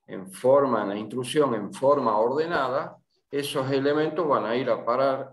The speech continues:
a diferentes cajas, que a lo mejor puede quedar cajas vacías en inter-, en el medio, pero en la tupla es como una estantería, va directamente hacia esa estantería que tengo todas las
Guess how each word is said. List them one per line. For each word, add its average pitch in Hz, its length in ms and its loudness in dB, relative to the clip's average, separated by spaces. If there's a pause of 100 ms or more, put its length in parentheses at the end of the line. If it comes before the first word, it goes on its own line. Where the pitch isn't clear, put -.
a 98 120 -8
diferentes 139 880 0 (180)
cajas, 185 500 -2
que 143 80 -2
a 117 40 2
lo 110 100 0
mejor 135 340 -4
puede 139 260 -2
quedar 131 400 0
cajas - 480 -4 (420)
vacías 123 680 -4
en 101 220 -8
inter-, 127 420 -6
en 107 140 -6
el 101 160 -8
medio, 110 600 0 (560)
pero 110 240 2
en 110 80 -2
la 127 240 -2
tupla 185 500 0
es 151 120 0
como 123 220 -4
una 110 140 -8
estantería, 135 720 -2
va 123 180 2
directamente 147 760 -4
hacia 113 360 0
esa 180 300 0
estantería 180 600 -2
que 135 100 -8
tengo 131 320 -6
todas 147 220 0
las - 160 -8